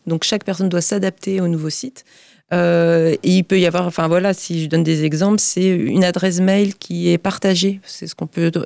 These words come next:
euh, trouver beaucoup, euh, chez les couples de, on va dire de, de plus de cinquante ans ou soixante ans, c'est qu'ils ont la même adresse mail.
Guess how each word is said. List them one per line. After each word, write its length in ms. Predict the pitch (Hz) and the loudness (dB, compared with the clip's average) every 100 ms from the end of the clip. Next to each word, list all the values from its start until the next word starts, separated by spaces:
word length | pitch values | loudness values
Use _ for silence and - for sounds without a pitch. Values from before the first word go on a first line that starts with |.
| 175 | -2
euh, 300 | 160 160 160 | -2 -2 -4
trouver 240 | - 202 | 0 2
beaucoup, 380 | 190 220 240 233 | 2 0 0 0
euh, 60 | 190 | 0
chez 140 | - | -2
les 120 | 170 | -4
couples 520 | 165 202 - 175 170 156 | -4 -6 -4 -2 0 0
de, 320 | 156 160 160 - - _ | -2 -2 -4 -6 -20 _
on 60 | 156 | -6
va 60 | |
dire 100 | 165 | -4
de, 180 | 156 156 | -2 -4
de 140 | 147 | -4
plus 200 | 147 - | -8 -12
de 40 | - | -8
cinquante 400 | 170 170 170 180 | -6 -4 -4 -2
ans 160 | 180 | -2
ou 80 | 175 | -4
soixante 400 | - 165 165 160 | -4 -2 -2 0
ans, 80 | 214 | -2
c'est 160 | 208 175 | 0 -4
qu'ils 300 | 175 160 175 | -4 -2 0
ont 80 | |
la 100 | 180 | 0
même 260 | 165 175 185 | 2 2 2
adresse 300 | 170 165 165 | -2 -4 -4
mail. 260 | 165 180 | -4 -4